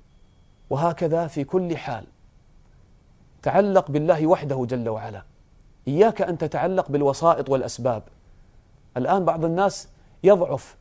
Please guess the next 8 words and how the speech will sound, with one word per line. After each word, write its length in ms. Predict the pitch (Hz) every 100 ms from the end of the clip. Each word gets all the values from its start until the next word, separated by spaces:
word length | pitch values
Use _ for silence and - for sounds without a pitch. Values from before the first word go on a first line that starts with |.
| - 147
أمام 280 | 170 170
الوسائط 600 | 147 135 - 147 131 135
والمخلوقين 720 | 131 139 135 139 131 147 143 135
والمسؤولين، 720 | 139 147 - 143 143 190 180 - - - - -
فيعلق 1300 | - 165 196 - - _ - - - 160 156 240 208 -
قلبه 540 | 202 175 156 165 185 - -
يعني 220 | 131 143 156
بالأسباب: 580 | 170 139 - 139 120